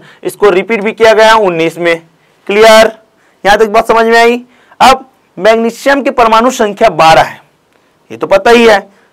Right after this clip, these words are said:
चलो ठीक है, Magnesium के M cos में इलेक्ट्रॉनों की संख्या होगी। अब देखो प्रश्न देखो, वो पूछ क्या रहा है, Magnesium की परमाणु संख्या कितना होती है, बारह है, वो बता रहा है आपको।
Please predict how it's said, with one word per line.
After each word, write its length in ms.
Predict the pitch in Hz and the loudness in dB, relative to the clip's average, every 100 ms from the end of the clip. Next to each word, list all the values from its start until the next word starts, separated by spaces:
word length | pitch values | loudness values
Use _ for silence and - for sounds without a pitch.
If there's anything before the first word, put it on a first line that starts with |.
| _ | _
चलो 180 | 147 131 | -4 -4
ठीक 300 | 131 139 139 | -6 -12 -12
है, 160 | 139 139 _ _ _ _ - | -18 -20 _ _ _ _ -4
Magnesium 640 | 214 233 240 233 - 285 | 0 2 0 -4 -2 -2
के 120 | - 285 - 220 247 | 0 -6 -2 2 2
M 120 | 277 | 2
cos 380 | - 453 240 240 | 0 2 2 0
में 380 | 180 160 214 - | -2 0 0 0
इलेक्ट्रॉनों 480 | 214 202 - 202 240 | -2 0 0 0 0
की 120 | 240 | -2
संख्या 400 | - 175 160 196 | -4 -4 0 0
होगी। 480 | 151 139 139 139 - _ _ _ _ _ _ - | 0 -2 -2 -6 -10 _ _ _ _ _ _ -2
अब 160 | 214 185 | 0 2
देखो 240 | 233 311 | 0 0
प्रश्न 460 | - 220 247 254 226 | 0 -2 0 0 -2
देखो, 380 | - 185 220 254 - _ - | 0 2 2 0 -6 _ -4
वो 80 | |
पूछ 320 | 214 208 262 - | -4 -2 -6 0
क्या 160 | 254 | 0
रहा 180 | 247 240 | 2 2
है, 200 | 240 247 _ _ - | 0 -4 _ _ -4
Magnesium 540 | 185 214 226 247 262 | -2 0 -2 -2 -2
की 60 | 262 | 0
परमाणु 320 | 254 247 247 | 0 0 0
संख्या 220 | 247 240 | -2 -2
कितना 240 | 240 240 254 | -4 -2 0
होती 200 | 247 247 | 0 2
है, 160 | 247 | 2
बारह 320 | 220 165 165 180 | 2 2 4 4
है, 180 | 170 | 4
वो 300 | 165 - - | 0 -4 -2
बता 300 | 208 - 240 | 0 2 2
रहा 120 | 277 262 | 4 4
है 80 | |
आपको। 340 | - - - | 2 -2 -16